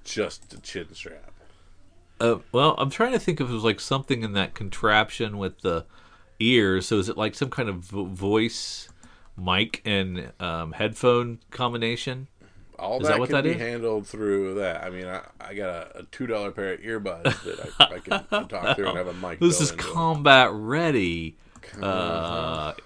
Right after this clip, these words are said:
Speaker 2: AirPods.
Speaker 1: Yeah. This is homage to Brett Favre without the helmet.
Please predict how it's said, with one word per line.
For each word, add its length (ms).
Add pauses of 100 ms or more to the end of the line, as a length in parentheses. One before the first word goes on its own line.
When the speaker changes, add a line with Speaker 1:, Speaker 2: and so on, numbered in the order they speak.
(180)
Speaker 2:
AirPods. 960 (300)
Speaker 1:
Yeah. 240 (920)
This 100 (200)
is 60 (100)
homage 540
to 100
Brett 320
Favre 540 (1000)
without 300
the 100
helmet. 360